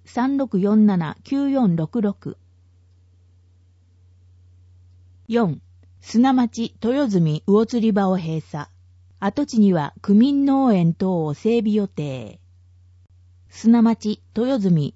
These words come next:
両魚釣り場は、利用料金の安い工業用水道で運営してきましたが、令和四年度末で工業用水道が廃止となることや、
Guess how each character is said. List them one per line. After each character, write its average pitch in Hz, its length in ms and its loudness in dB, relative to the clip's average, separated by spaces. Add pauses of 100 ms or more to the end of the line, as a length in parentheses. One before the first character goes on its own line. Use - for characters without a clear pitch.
(100)
両 247 260 -2
魚 180 220 -2
釣 180 180 -6
り 175 60 0
場 151 160 -4
は、 147 200 -10 (320)
利 208 100 -2
用 269 180 0
料 277 240 -2
金 208 240 0
の 175 80 0
安 170 300 -4
い 165 240 -4
工 254 180 0
業 262 240 -2
用 254 160 -2
水 254 240 -6
道 175 220 -2
で 165 100 -4
運 202 220 4
営 220 100 0
し - 40 -8
て 233 100 -6
き - 100 -8
ま 202 140 -2
し - 40 -16
た 170 140 -8
が、 147 160 -8 (500)
令 254 160 0
和 254 140 -2
四 196 140 2
年 233 200 6
度 196 80 6 (100)
末 170 160 -6
で 151 260 -8
工 262 200 -2
業 254 220 -2
用 262 120 -2
水 262 280 -4
道 180 160 0
が 170 100 -4
廃 214 220 -6
止 247 120 -12
と 240 80 -4
な 233 140 4
る 202 80 -2
こ 165 100 -8
と 160 140 -6
や、 139 180 -10